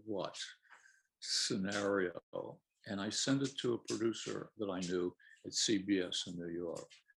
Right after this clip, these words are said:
Within days, I hear back from him, and he's ready to produce it on a Sunday morning T V show. So that is my first my first writing is going to be produced. So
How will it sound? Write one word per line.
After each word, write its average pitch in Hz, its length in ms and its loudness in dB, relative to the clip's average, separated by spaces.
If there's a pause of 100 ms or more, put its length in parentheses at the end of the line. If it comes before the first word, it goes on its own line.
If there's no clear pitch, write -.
(540)
Within 107 340 0
days, 104 640 4
I 95 140 -2
hear 101 160 0
back 92 380 -2
from 101 180 -2
him, 107 240 -4 (320)
and 98 160 -6
he's 104 300 2
ready 107 320 4
to 110 100 2
produce 107 500 2
it 95 140 -2 (300)
on 85 180 -2
a 80 80 -6
Sunday 92 360 -2
morning 90 380 -4
T 98 140 -2
V 95 220 -4
show. - 340 -12 (460)
So 82 360 -6
that 98 400 -2
is 101 280 -4
my 87 160 -8 (280)
first 113 460 -4 (1500)
my 110 200 0 (280)
first 127 340 2 (260)
writing 110 540 6 (300)
is 107 180 0
going 107 360 -2
to 104 60 0
be 98 200 0
produced. 98 680 2 (280)
So - 400 6